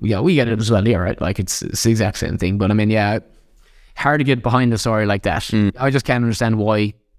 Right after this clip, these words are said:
Speaker 1: what
Speaker 2: Mm.
Speaker 1: re-, why
Speaker 2: Yeah.
Speaker 1: Coinbase would have thought that's a good idea.
Speaker 2: That's, that's what my thing is to take away from it. Like, you know, sometimes you just don't need to say anything.
Speaker 1: Yeah,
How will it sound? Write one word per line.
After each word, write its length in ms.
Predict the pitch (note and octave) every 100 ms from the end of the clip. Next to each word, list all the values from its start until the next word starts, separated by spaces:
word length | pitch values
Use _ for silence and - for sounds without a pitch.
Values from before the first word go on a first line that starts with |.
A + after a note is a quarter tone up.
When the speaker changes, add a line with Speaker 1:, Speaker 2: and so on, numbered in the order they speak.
| -
Speaker 1:
what 140 | A#2
Speaker 2:
Mm. 100 | G2+
Speaker 1:
re-, 180 | E2 B2
why 360 | A#2 A2 A2+ B2+
Speaker 2:
Yeah. 100 | -
Speaker 1:
Coinbase 380 | A#2+ A#2 A2+ A2+
would 80 | A2
have 80 |
thought 200 | G#2+ G2+
that's 180 | G2 F#2
a 40 | G#2
good 140 | G2+
idea. 340 | F#2+ F#2+ - -
Speaker 2:
That's, 240 | G#2+ A2 -
that's 240 | A#2+ - -
what 160 | G#2 F2
my 160 | F2
thing 260 | F#2 F2+ F2+
is 120 | F2
to 80 | -
take 220 | F2+ F2
away 160 | F2+ E2+
from 160 | F#2
it. 60 | F#2
Like, 180 | F#2+ F#2+
you 80 | F2
know, 160 | E2+ - -
sometimes 440 | G2 F#2 E2+ E2+
you 60 | F#2
just 260 | E2+ -
don't 160 | E2+ C#2+
need 120 | E2+
to 60 | -
say 120 | D#2+
anything. 340 | F2+ G#2+ B2+ A#2+
Speaker 1:
Yeah, 160 | G2+